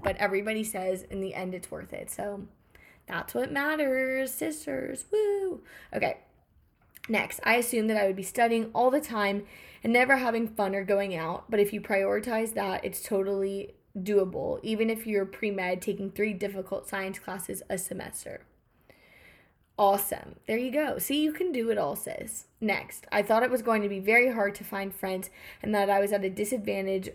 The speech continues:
for not knowing people before, but everyone is so eager to be people's friends. I think that's super important. I think people who know each other beforehand, they definitely, most of the time, oops, sorry, stay close during school. Like, a lot of friend groups were formed because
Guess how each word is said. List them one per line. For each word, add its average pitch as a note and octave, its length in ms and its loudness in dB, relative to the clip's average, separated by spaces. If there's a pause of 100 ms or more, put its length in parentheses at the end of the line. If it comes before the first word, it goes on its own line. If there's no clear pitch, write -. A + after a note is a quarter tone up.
for G#3 200 -4
not F#3+ 480 0
knowing F#3+ 300 0
people F#3+ 460 0
before, F#3+ 560 2
but G3 160 -4
everyone G3+ 400 2
is F3 100 -6
so G#3 300 4
eager F#3+ 320 -2
to F#3 160 -6
be F#3+ 180 -6
people's - 440 -8
friends. - 440 -10 (380)
I A#3+ 80 4
think C#4 120 2
that's A4+ 220 0 (140)
super G#3+ 920 -4
important. G3 540 -2
I A#3+ 80 -4
think A3 240 -2
people A3+ 380 -6
who C#4 120 -6
know F#3+ 280 0
each F#3 120 -8
other F#3+ 160 -2
beforehand, F#3+ 720 -4 (300)
they G#3 100 6
definitely, A#3 760 2 (240)
most G#3 360 8
of G3 80 2
the F#3 80 -2
time, F#3 440 -6
oops, - 220 0
sorry, F3 240 -10 (240)
stay G#3 460 2
close F#3 440 -2
during F#3 360 -4
school. - 320 -4
Like, G3+ 160 -2
a G#3 40 2
lot G3 260 2
of G3+ 120 2
friend G3 440 -2
groups F#3 460 0
were F#3+ 120 -2
formed F#3 520 -4
because F3+ 600 0